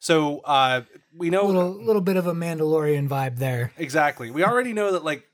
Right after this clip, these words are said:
Speaker 1: she, uh, her name is Omega based on, if you watch the trailer with, um, subtitles, that is the name of the girl when she's talking. That's kinda how everyone, how everyone has found out about it.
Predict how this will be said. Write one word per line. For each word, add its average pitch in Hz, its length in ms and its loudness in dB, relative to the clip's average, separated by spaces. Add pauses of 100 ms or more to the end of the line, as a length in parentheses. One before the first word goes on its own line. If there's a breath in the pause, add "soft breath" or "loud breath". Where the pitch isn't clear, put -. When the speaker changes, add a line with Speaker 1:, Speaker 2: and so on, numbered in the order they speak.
Speaker 1:
she, 147 360 -6
uh, 127 380 -2
her 143 120 -12
name 139 160 -8
is 127 120 -10
Omega 120 320 -10
based 117 280 -12
on, 113 140 -10
if - 160 -16
you 117 80 -12
watch 117 400 -10
the - 80 -20
trailer 110 340 -12
with, 104 320 -16
um, 98 380 -16 (120)
subtitles, 107 680 -12 (380 soft breath)
that 107 180 -12
is 107 160 -14
the 110 100 -16
name 104 280 -12
of 98 40 -16
the 98 80 -18
girl 95 300 -10
when 104 160 -14
she's 95 200 -18
talking. 95 440 -16
That's 104 320 -18 (100)
kinda 104 200 -14
how 101 140 -12
everyone, 95 340 -18 (200)
how 117 420 -12
everyone 113 340 -12
has 101 160 -18
found 98 280 -14
out 92 160 -14
about 110 280 -20
it. 135 100 -20